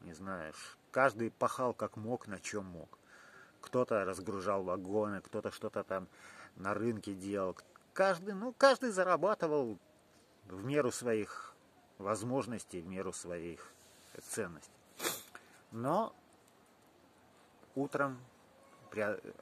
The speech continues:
возле магазина, тогда ещё были магазины с дисками, с кассетками.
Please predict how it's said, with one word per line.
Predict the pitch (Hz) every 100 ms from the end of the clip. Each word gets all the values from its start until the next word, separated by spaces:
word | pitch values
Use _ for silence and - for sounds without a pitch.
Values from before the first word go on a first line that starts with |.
| - -
возле | 123 117 110 110 113
магазина, | 110 107 110 101 131 113 104 - - -
тогда | 92 110
ещё | 120 -
были | 104 98
магазины | 95 92 90 90 101 175 214 202 147
с | 95
дисками, | 87 143 175 - - 120 98
с | -
кассетками. | 87 - 131 156 - 143 117